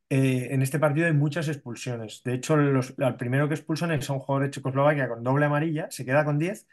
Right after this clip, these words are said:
pero al poco es-, expulsan a Neskens. Diez contra diez, y al final del partido,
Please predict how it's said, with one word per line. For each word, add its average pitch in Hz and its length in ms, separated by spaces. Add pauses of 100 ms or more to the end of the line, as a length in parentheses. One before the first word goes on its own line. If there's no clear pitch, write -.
(280)
pero 131 200
al 127 120
poco 143 260
es-, - 280
expulsan 135 500
a 127 80
Neskens. 120 680 (1000)
Diez 139 260
contra 160 300
diez, 202 440 (360)
y 170 200
al 147 140
final 175 1120
del 170 220
partido, 175 680